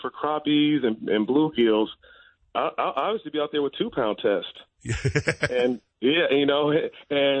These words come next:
Speaker 1: and I used to be at Clear Lake fishing for crappies. And I knew, I noticed that a long time ago.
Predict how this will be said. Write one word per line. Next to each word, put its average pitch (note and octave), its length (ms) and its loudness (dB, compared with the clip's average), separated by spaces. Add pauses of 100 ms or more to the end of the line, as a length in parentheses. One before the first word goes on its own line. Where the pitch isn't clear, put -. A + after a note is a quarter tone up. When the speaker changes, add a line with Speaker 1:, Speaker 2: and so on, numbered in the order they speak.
(140)
Speaker 1:
and B2+ 100 0
I C3+ 40 0
used C#3+ 120 -2
to C#3+ 40 -6
be D3+ 80 4
at C3 100 -2
Clear D#3 260 0
Lake C#3+ 240 0
fishing C#3+ 280 0
for - 0 -
crappies. C#3 380 -4
And B2+ 180 0
I B2+ 140 0
knew, E3 240 2 (100)
I C3 100 -2
noticed D3+ 320 0
that D3+ 160 0
a C#3 40 0
long C#3 300 2
time E3+ 200 -2
ago. A2 320 -2